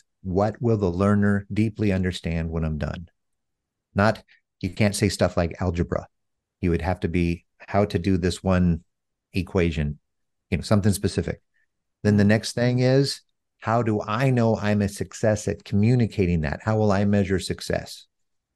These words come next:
The application of that formula, your kids saying algebra is fun, you know, but a measurement that you were successful, not that you just broadcasted it, but you were successful at them understanding what you wanted them to walk away with.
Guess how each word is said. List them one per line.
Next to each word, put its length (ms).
The 100
application 560
of 100
that 200
formula, 580
your 160
kids 320
saying 240
algebra 400
is 140
fun, 480
you 60
know, 120
but 180
a 80
measurement 540
that 140
you 120
were 100
successful, 640
not 180
that 120
you 100
just 340
broadcasted 960
it, 160
but 120
you 100
were 80
successful 580
at 80
them 160
understanding 720
what 240
you 100
wanted 320
them 140
to 100
walk 260
away 220
with. 280